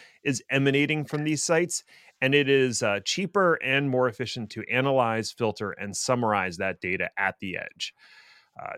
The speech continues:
just remember that shipping data off to the cloud may be, one, incredibly expensive, and two, technically infeasible. Just try moving one terabyte over a five G cellular modem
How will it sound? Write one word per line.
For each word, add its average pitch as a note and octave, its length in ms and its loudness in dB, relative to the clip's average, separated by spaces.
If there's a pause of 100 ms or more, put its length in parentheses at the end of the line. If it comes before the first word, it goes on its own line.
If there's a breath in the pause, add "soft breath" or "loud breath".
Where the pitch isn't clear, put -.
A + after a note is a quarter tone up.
just - 180 -10
remember C#3+ 400 6
that A#2+ 240 4
shipping F3 400 0
data B2 400 4
off A#2+ 240 4
to B2+ 120 -2
the A2 100 -4
cloud B2+ 500 4 (140)
may A#2 180 2
be, G#2+ 220 0
one, D3+ 420 0 (260)
incredibly C#3 760 2
expensive, G2+ 760 -4 (140)
and F3+ 260 0
two, C3+ 380 2 (280)
technically B2+ 680 -2
infeasible. G#2+ 720 -2 (680 loud breath)
Just D#3+ 220 2
try G#3 200 8
moving C#3+ 400 0
one B2+ 160 0
terabyte G#2 520 0
over A2 300 2
a F#2 100 0
five C3 380 0
G B2 220 -6
cellular G#2+ 520 -2
modem D#3+ 480 2